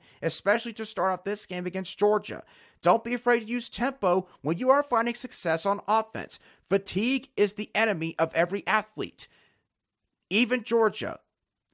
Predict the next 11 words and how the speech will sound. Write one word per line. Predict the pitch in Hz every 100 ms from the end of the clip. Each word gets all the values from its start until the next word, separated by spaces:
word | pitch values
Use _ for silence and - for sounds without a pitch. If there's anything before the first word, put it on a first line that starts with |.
| _ -
who | 170
works | 185 -
so | 202 220 175
hard | 214 208 165 170 - _
to | 156
make | 185 196
sure | 208
that | 190 180
their | 196 202 _ _
guys | 180 185 160 151 - _ _ -
are | 156 156 151